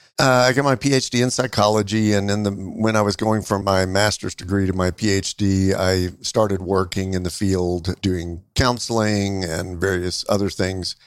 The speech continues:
Ultimately started my own company, which came out of there, which I ran for twenty years and had centers kind of around the Metroplex. And during the course of that, I had thousands and thousands of conversations with people,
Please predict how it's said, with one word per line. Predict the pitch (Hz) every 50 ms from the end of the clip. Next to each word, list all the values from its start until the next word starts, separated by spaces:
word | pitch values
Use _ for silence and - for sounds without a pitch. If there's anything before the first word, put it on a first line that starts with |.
| _ _ - - - - - _
Ultimately | - 120 131 - 120 120 120 117 107 98
started | - - 110 104 104 101 101 92
my | 95 95 95
own | 95 92 90 90 87 90 90 87 - - _ _
company, | - - 101 95 - 110 120 151 190 202 196 - _ _ _ _ _ _
which | - 107 101 -
came | - 113 110
out | 107 107 107
of | 101 95
there, | 101 101 101 135 156
which | 139 107 - -
I | 104 92
ran | 90 92 95 98 98 98
for | - - 101
twenty | - - 98 98 95 95
years | 92 92 92 95 98 127 131 - - - _ _ - - - _ _ _ _ _ -
and | 95 92 92 87
had | 101 101 92
centers | - - - 98 90 87 - 92 90 92 92 87 80 -
kind | - - 92 92
of | 85
around | 90 85 87 90 90 87 90 87 87 82 80
the | 95
Metroplex. | 95 92 98 98 - - 90 - - 101 92 95 92 - - - - - - - _ _ _ _ _ _ _ _ _ _ _
And | 113 107 107 107 113 110 110 107 98 95 - - -
during | 107 92 113 120 123 120
the | 113
course | - - 110 127 120 -
of | 113
that, | 107 104 104 107 107 -
I | 104 104 104 104
had | 104 104 107 110 104 101 - _ _ _ _ -
thousands | 95 95 104 110 117 117 113 104 98 104 107 104 101 104
and | 104 101 95 -
thousands | 95 92 95 98 101 104 101 92 101 104 104 -
of | 98 90
conversations | - - 98 98 95 95 92 - 98 98 98 - - 92 90 85
with | 98 90 90 90 -
people, | - 107 107 - - - - -